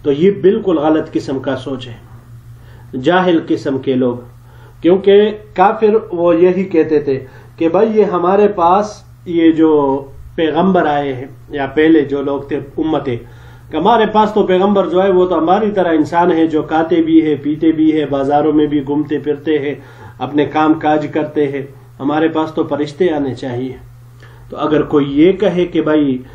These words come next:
بازار میں جانا کس لیے ہوتا ہے اور یہ کس لیے ہوتا ہے، تو پہلے بھی جو انبیاء کرام آتے ہیں، سورہ فرقان میں اس کے متعلق یہ گزرا ہے، انبیاء کرام انسان تھے اور ان انسانی ضرورتیں پوری کرتے تھے، تو لہٰذا اب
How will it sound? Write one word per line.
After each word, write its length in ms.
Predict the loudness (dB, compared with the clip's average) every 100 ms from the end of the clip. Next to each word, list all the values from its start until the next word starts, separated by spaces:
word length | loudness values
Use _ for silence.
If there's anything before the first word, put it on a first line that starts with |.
| -20 -14 -2
بازار 400 | 0 2 2 2
میں 180 | 2 2
جانا 300 | 2 2 0
کس 300 | -4 -8 -2
لیے 120 | -2
ہوتا 440 | 0 -4 -2 -2
ہے 180 | -2 0
اور 200 | 0 -2
یہ 160 | -2 -4
کس 220 | -6 -6
لیے 140 | -2 -2
ہوتا 360 | -2 -6 -6
ہے، 80 | -6 -8 -14 -20 -18 -8
تو 80 | -8
پہلے 480 | -2 -2 2 2
بھی 140 | 4 2
جو 180 | 2 0
انبیاء 320 | 0 0 0 -2
کرام 340 | -2 -2 0 0
آتے 300 | -2 -2 -4
ہیں، 60 | -6 -10
سورہ 280 | -6 -4 -4
فرقان 400 | -6 -6 -2 0
میں 80 | 0
اس 120 | -4
کے 120 | -6
متعلق 580 | -6 -4 -2 0 0 -2 -14 -20 -10 -6
یہ 80 |
گزرا 400 | -2 0 2 0
ہے، 120 | -2 -8 -12 -20 -20 -16 -2
انبیاء 360 | 2 4 4 2
کرام 380 | 2 2 2 -2
انسان 460 | -4 -4 0 0 2
تھے 120 | 2
اور 120 | 4
ان 180 | 4 2
انسانی 400 | 0 0 0 2
ضرورتیں 540 | 2 2 0 0 2 0 2
پوری 220 | 0 0
کرتے 360 | 0 0 -2
تھے، 240 | -2 -4 -6 -10 -12 -14 -2
تو 100 | 0
لہٰذا 600 | 2 2 2 4 2 0 -8 -12 -2
اب 120 | -2